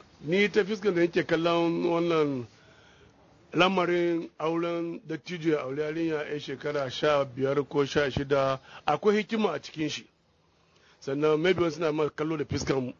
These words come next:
Turawa. Amma al'adunmu na Arewa da fiskan da addininmu na Musulunci, mun san ba haramun ba ne.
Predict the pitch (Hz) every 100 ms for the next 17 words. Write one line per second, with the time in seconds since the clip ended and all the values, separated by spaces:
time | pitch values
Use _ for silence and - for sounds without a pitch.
0 | _ - - 151 143 135 127 120 - _
1 | _ _ _ _ 127 143 170 165 135 131
2 | 147 180 180 165 160 156 - - 143 180
3 | 165 151 151 147 143 131 - - 151 139
4 | 127 127 117 120 156 165 143 135 139 151
5 | 156 175 190 - 151 - _ - _ 143
6 | 151 170 151 123 131 131 120 117 104